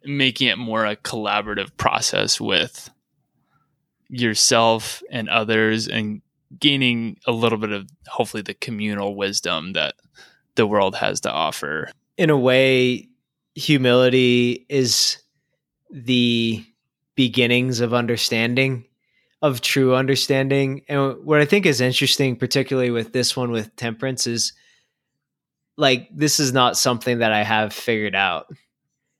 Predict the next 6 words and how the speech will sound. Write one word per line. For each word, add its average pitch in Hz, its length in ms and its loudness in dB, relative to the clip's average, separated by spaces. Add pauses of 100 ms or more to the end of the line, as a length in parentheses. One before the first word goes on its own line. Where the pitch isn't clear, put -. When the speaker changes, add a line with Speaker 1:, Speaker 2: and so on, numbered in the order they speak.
(680)
Speaker 2:
This 139 260 0
is 123 120 2
something 120 380 2
that 110 160 2
I 107 140 2
have 107 680 -2